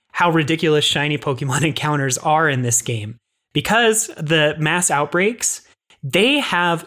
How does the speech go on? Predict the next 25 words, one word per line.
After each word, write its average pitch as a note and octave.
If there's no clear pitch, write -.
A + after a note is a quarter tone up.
the D#3
insane E3+
property D3+
of B2+
giving D3
you C3+
plus D#3
thirty D#3
of C3+
those C3+
rolls, C3
meaning F#3+
that D#3+
even A3
if B3
you A3+
haven't G3
ever F3+
seen G#3+
the G3
Pokemon E3+
before D3+
in C#3+
its C#3
Pokédex, B2+